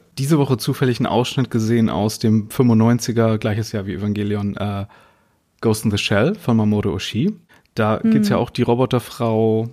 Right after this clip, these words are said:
Speaker 1: Motoko Kusanagi, über die wir auch schon mal geredet haben, glaub ich, ne? Als wir über Posthumanismus gesprochen haben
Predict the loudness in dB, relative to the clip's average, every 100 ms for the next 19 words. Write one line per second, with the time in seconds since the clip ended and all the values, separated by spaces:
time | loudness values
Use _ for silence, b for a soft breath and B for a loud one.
0 | -2 -2 -2 -4 -4 -2 -4 -2 -2 -2
1 | -4 -6 _ b b b _ -2 2 4
2 | 4 4 2 2 2 2 0 0 0 -4
3 | -6 -4 -6 -6 -4 -2 0 -2 -10 -6
4 | -4 0 2 4 2 0 -4 -2 2 4
5 | 2 2 -2 -2 -4 -2 0 2 2 2
6 | 0